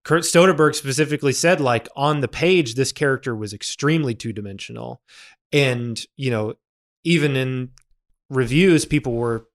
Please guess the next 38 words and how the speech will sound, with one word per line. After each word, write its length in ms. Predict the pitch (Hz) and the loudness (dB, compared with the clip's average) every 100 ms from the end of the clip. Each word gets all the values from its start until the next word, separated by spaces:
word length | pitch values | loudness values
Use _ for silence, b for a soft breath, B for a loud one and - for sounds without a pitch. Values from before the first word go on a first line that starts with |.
| _ - | _ -10
critiquing 500 | 139 - 208 160 127 | -8 -2 -2 -2 -4
the 60 | 117 | -4
character 480 | 127 117 113 117 104 | -2 -2 -4 -8 -10
of 120 | 101 | -10
John 320 | 117 107 107 | -10 -8 -10
as 160 | 104 - | -12 -12
being 240 | 113 104 | -12 -12
two-dimensional, 640 | - 113 107 107 - 123 | -10 -10 -10 -12 -8 -8
but 100 | 110 | -8
he 140 | 101 120 | -8 -8
was 180 | 113 107 | -8 -8
like, 340 | 104 101 _ B B B B _ _ _ - | -10 -10 _ B B B B _ _ _ -16
"The 460 | 120 113 117 131 | -14 -12 -12 -12
Gallagher 480 | 139 127 165 165 135 | -2 2 2 2 0
brought 300 | 120 120 - | 0 -2 -2
so 260 | - 185 190 | 0 2 2
much 200 | 175 151 | 0 -2
more 140 | 139 | -2
dimension 440 | 127 123 120 131 | -2 -4 -6 -6
than 120 | 113 107 | -8 -4
I 220 | 135 147 | -2 -2
brought 320 | 110 95 - | -4 -8 -12
to 80 | - | -18
the 100 | - | -18
character." 600 | - 113 113 _ 113 113 | -14 -12 -14 _ -12 -10
Like, 220 | 107 110 | -12 -6
he 100 | 151 | -6
came 260 | 147 151 131 | -2 -2 -4
up 120 | 113 | -6
with 100 | 104 | 0
all 240 | 135 170 | 4 4
these 160 | 143 117 | 2 -2
different 300 | 123 - 113 | -4 -6 -6
ideas, 320 | 110 117 123 | -4 -4 -2
and 80 | 131 | 0
he 80 | 160 | 2
sort 220 | 185 175 | 4 2
of 120 | 147 | 2